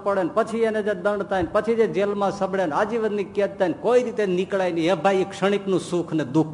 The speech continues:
કેટલું કયો છે? આ હેરનું હુખડું છે. સંસાર માત્રનું સુખ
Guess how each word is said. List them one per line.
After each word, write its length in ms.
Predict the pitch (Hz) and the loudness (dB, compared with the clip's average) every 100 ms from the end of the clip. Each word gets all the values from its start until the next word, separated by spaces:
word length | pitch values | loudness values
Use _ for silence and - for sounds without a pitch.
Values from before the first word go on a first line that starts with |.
| - | -4
કેટલું 360 | 123 107 - | -4 -4 -8
કયો 120 | 117 98 | -6 -6
છે? 120 | - - - - - - - - - - - - - - 147 | -8 -20 -20 -20 -20 -20 -20 -20 -20 -20 -20 -20 -20 -8 -2
આ 80 | |
હેરનું 420 | 135 180 180 196 175 | 2 2 4 2 2
હુખડું 320 | 180 208 185 | 2 4 2
છે. 120 | 110 - - - - - - - - - - - - - - - - - - | -2 -12 -18 -20 -20 -20 -20 -20 -20 -20 -20 -20 -20 -20 -20 -20 -20 -20 0
સંસાર 640 | 190 233 214 226 247 262 | 2 2 2 6 8 6
માત્રનું 880 | 220 175 180 226 226 - 294 285 269 | 4 4 4 4 4 6 6 6 4
સુખ 460 | 196 - 208 190 | 2 0 2 2